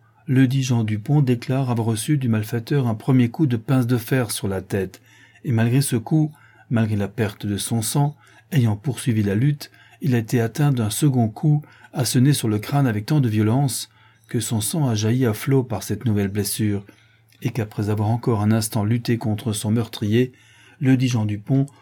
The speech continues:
tombant étourdi et sans connaissance, le malfaiteur a pu prendre la fuite. Le dit Jean Dupont, revenu à lui au bout de quelques instants, a déclaré s'être relevé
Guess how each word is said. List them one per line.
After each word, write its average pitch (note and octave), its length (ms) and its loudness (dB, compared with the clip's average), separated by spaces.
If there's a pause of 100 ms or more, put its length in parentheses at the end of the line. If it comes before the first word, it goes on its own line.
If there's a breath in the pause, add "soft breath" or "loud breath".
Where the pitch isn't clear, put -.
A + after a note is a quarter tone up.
(160 soft breath)
tombant A#2+ 340 4
étourdi A2+ 520 0
et F#2 80 -4
sans C#3+ 220 0
connaissance, A2+ 800 -2 (300 loud breath)
le A2+ 100 0
malfaiteur G#2+ 680 -2 (200 soft breath)
a C3+ 80 -2
pu A2+ 160 -2
prendre B2 340 0
la F#2 120 -2
fuite. - 480 -10 (1600)
Le A#2+ 160 2
dit A2 140 2
Jean G#2 160 2
Dupont, C#3+ 460 2 (400 loud breath)
revenu A2 380 4
à G2+ 80 2
lui A#2+ 240 4
au G2 100 0
bout G#2+ 160 0
de G2 120 -4
quelques G2+ 400 -4
instants, B2+ 460 -2 (480 soft breath)
a B2 100 -4
déclaré C#3+ 460 0
s'être C3+ 300 -4
relevé A2+ 480 0